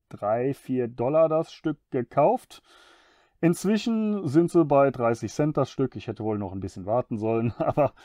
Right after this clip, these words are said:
ja, ihr seht, die Entwicklung geht immer weiter vorwärts. Nur hab ich Stecker. Also gucken wir mal, dass ich hier Glasfaser verlege. Ich hab mich entschieden, hier auf Mono-Mode zu gehen.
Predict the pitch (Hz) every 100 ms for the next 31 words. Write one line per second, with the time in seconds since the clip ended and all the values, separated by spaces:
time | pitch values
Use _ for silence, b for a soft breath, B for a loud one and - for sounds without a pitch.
0 | B B - 147 113 139 143 180 208 -
1 | _ _ - 160 127 147 160 147 135 127
2 | 120 113 110 104 104 147 147 175 - -
3 | _ _ 156 131 143 - 175 165 226 269
4 | _ _ - 170 175 233 254 - 180 170
5 | 156 147 139 135 135 - 127 120 160 185
6 | - 107 104 101 107 98 101 107 202 233
7 | _ _ _ _ - 180 185 196 202 185
8 | 170 - 180 170 170 - 127 110 120 139
9 | 208 240 214 208 196 202 180 180 185 175